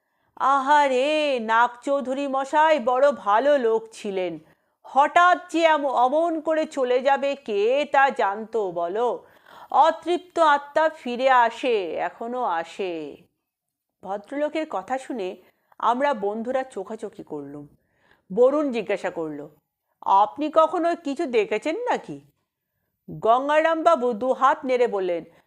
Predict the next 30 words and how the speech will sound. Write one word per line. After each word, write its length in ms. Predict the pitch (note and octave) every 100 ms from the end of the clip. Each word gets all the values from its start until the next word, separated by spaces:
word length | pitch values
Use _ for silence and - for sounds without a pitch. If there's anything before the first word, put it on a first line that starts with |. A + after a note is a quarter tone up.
| _ _ G#3
"না, 300 | A3+ C4+ E4
না, 340 | F4 F4+ F4+
আমি 260 | D4+ C#4 D#4+
কিছুই 400 | D#4 D4+ F4 F4
দেখি 300 | E4 D#4+ D#4+
না, 420 | D4 C4 A3 G#3+
আমি 140 | A#3+
কিছুই 380 | C4+ C4 C#4 D4
দেখিনি, 580 | B3 B3 B3+ A#3 G#3+ F#3 -
তবে 540 | B3+ D#4 D4 D4 D#4+
লোকে 440 | B3+ A#3+ B3 D#4
বলে 360 | D4+ D4+ D#4+ F4
তাই 280 | F4+ C4 C#4
শুনি। 480 | - A3 F#3+ E3+ E3 _ _ _ _
তা 100 | G#3
আপনারা 840 | A3 F#3+ E3+ - G#3 A#3+ C#4 C#4+ C#4+ -
খাওয়া 360 | - D3 E3
দাওয়া 340 | F3+ A#3 C#4 C#4
করবেন 580 | - F3+ F3 A3 D#4+
কোথায়? 460 | D#4 E4 - E3 D3+ - _ _ _ -
আমার 380 | F3 F#3+ C4+ C4
বাড়িতেই 580 | F#3+ D#3+ D#3 D#3 C#4
ব্যবস্থা 540 | B3+ G3+ F#3 A3 - C4+
করি।" 600 | C4+ F#3+ G3 D4 F4+ - _ _ _ _ -
আমরা 260 | G3+ B3+
বললুম, 460 | C4+ D4+ D4 C#4+ A#3 _ _ _ _ _ _ _ _ _ _
"তার 320 | F#3+ E3 F#3
আর 160 | A#3+ E4 -
দরকার 420 | G#3+ F#3 G3 F#3+
নেই, 300 | D3+ C#3+